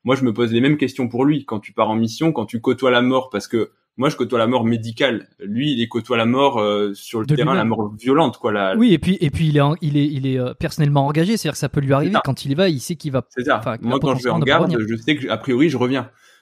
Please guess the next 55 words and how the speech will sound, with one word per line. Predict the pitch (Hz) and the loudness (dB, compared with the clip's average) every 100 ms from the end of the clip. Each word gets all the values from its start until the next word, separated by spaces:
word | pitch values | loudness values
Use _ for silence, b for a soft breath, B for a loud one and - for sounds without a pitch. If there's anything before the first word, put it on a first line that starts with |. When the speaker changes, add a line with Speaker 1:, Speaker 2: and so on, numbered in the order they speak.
| b - | b -6
Speaker 1:
Euh, | 110 104 92 | -2 -2 -4
Speaker 2:
Mm. | 104 - 123 - - - | -10 -14 -20 -20 -20 -6
Speaker 1:
mais | 110 117 113 107 104 | 0 2 2 2 4
non, | 156 | 2
mais | 135 | 0
c'est, | 117 | -4
c'est | 113 113 | -8 -4
des | 107 | -4
vraies | 104 117 135 | -2 -2 -2
questions. | 123 - 156 | -4 -2 -2
Et, | 110 101 107 b b b - | 0 -2 -4 b b b -2
et, | 113 | 2
euh, | 110 110 | 4 2
c'est | 107 107 - | -2 -8 -4
comme | 127 123 | -4 -4
ce | - | -6
qu'il | 120 113 | -8 -6
disait, | 123 147 190 | -2 0 0
je | |
crois. | - 131 | 0 0
Il | 113 | 0
disait, | 107 120 135 | -2 0 0
en | |
fait, | 107 143 | 0 -4
on | 117 | -2
n'est | 107 | -2
jamais | 107 113 | -2 -2
prêt. | 110 170 165 - | 0 -2 -2 -6
C'est, | 113 104 101 | -2 0 0
tu | - 113 | -6 -2
t'habitues, | 127 123 117 - 175 | 0 0 -4 -4 -2
t'essaies | 131 117 | -2 0
de | 123 | 0
la | 113 | 0
contrôler, | 117 110 - 117 151 160 | -2 -4 0 2 2 0
mais, | 107 110 | 0 0
euh, | 104 95 92 | 2 0 0
la | 95 | -4
peur, | 92 131 113 | -2 -4 -2
elle | 95 | -6
est | |
toujours, | - 110 113 104 | -8 -6 -4 -2
euh, | 92 | -2
à | 98 | 0
un | |
moment, | 107 127 | 2 2
t'as | 135 | 0
toujours | 98 120 127 | -4 -2 0
un | 113 | 2
moment | 110 123 | 2 0
où | 120 | 0
elle | 107 | 0
est | |
là, | 135 | -2
quoi. | 135 101 | -4 -10